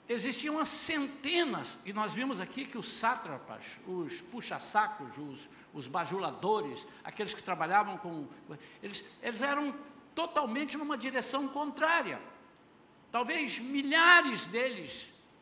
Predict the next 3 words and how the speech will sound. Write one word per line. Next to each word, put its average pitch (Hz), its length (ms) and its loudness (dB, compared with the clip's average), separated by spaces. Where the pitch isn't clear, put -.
eram 254 240 2
todos 285 440 0
idólatras. 226 1000 4